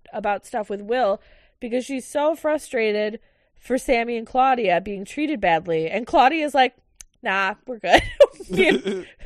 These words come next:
Speaker 1: <laughs> me and Casey are actually sorted already, so
Speaker 2: Yeah.
Speaker 1: <laughs> you don't have to fret for me."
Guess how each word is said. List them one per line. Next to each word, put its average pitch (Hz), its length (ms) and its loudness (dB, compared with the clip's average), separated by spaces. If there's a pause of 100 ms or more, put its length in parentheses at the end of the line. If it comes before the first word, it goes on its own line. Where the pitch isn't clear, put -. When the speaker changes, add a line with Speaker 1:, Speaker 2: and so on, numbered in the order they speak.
Speaker 1:
<laughs> - 180 0
me 403 200 4
and 330 80 -2
Casey 311 260 4
are 226 60 6
actually 233 280 2
sorted 202 400 -4
already, 208 420 2
so - 120 -12
Speaker 2:
Yeah. 226 460 0 (360)
Speaker 1:
<laughs> - 0 - (220)
you 415 120 8
don't 330 180 4
have 311 140 2
to 339 80 -4
fret 233 320 -6
for 220 180 -6
me." 233 320 -4